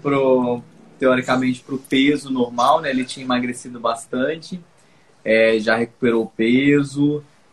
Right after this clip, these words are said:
É, aí depois a gente fez a, uma limpeza de tártaro bem boa nele, né? Porque ele voltou do, ele reapareceu com os dentes muito sujos,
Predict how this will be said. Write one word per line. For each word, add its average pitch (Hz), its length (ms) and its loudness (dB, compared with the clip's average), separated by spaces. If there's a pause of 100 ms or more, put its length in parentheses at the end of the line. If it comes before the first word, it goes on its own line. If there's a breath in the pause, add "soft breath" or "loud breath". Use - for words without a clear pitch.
(120)
É, 113 720 2 (140)
aí 110 160 0
depois 113 380 -2
a 113 40 -18
gente 113 240 -12
fez 117 300 -2
a, 113 400 -4 (180)
uma 120 140 0
limpeza 120 400 -2
de 123 160 -18
tártaro 117 720 0 (800)
bem 127 240 0
boa 123 480 4
nele, 120 380 -2
né? 120 120 0
Porque - 260 -14
ele 113 200 -4
voltou 117 500 -2
do, 113 440 -2
ele 110 180 -4
reapareceu 117 640 0
com 123 160 -4
os 110 80 -4
dentes 117 340 -8
muito 135 240 -4
sujos, 127 560 -6